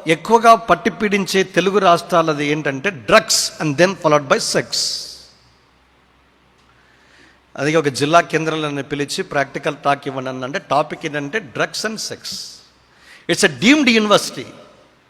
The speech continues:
పేరు చెప్తే మీకు అర్థమవుతుంది, ప్లేస్ కూడా మీకు అర్థమవుతుంది, చెప్పడంలా. ఏం చేస్తున్నారంటే, డ్రగ్స్లో మత్తు తీసుకొని, మత్తుల్లో తూగుతూ,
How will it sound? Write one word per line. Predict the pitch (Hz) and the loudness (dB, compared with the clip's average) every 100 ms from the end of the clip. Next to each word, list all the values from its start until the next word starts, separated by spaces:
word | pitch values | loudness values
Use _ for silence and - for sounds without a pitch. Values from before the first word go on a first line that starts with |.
| _ _ _ _ _ _ _ 160 | _ _ _ _ _ _ _ 0
పేరు | 180 | 0
చెప్తే | 175 - 180 | 0 -4 -6
మీకు | 160 | -2
అర్థమవుతుంది, | 143 147 156 139 143 160 | -2 -2 -4 -4 -4 -6
ప్లేస్ | 156 147 156 | -6 -2 -2
కూడా | 175 160 135 | -2 -4 -4
మీకు | 131 127 | -6 -4
అర్థమవుతుంది, | 120 120 117 101 - - - - 127 | -2 -4 -8 -10 -12 -14 -18 -12 -8
చెప్పడంలా. | 135 131 113 101 - _ _ _ _ _ _ _ _ _ _ _ _ - _ 131 | -4 -4 -6 -12 -16 _ _ _ _ _ _ _ _ _ _ _ _ -20 _ -4
ఏం | 139 180 | -2 0
చేస్తున్నారంటే, | 180 - 165 143 127 123 143 220 196 110 | -2 -2 -2 -2 -2 0 0 0 -2 0
డ్రగ్స్లో | 151 151 - 208 165 139 180 | 2 2 -2 -4 0 0 0
మత్తు | 147 123 147 - 214 | -2 -2 -2 -2 -4
తీసుకొని, | 165 147 - 151 139 165 262 285 - - - - - | -2 -6 -4 -6 -4 -6 -6 -12 -20 -20 -20 -20 -12
మత్తుల్లో | 131 139 - 202 214 | -2 -2 0 -2 -2
తూగుతూ, | 190 - 180 185 160 139 135 160 | -4 -4 -4 -4 -2 -2 -2 -6